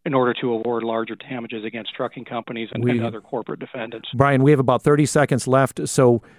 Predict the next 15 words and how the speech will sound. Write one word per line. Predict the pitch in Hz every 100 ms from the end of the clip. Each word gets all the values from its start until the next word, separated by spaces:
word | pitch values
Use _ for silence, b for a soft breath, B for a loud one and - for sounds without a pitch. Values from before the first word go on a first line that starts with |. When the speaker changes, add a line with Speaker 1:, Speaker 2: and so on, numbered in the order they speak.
| b -
Speaker 2:
this | 160 147 131 139 120
charge | - 139 135 151
of | 127 -
putting, | 143 135 135 135 -
protecting | 120 135 127 139
the | 127
interests | 123 139 -
of | 117
the | 110
trucking | - 131 135
industry | 123 127 - 131
above | 113 113 107
lives | 110 113 123 123
of | -
people, | 127 110 113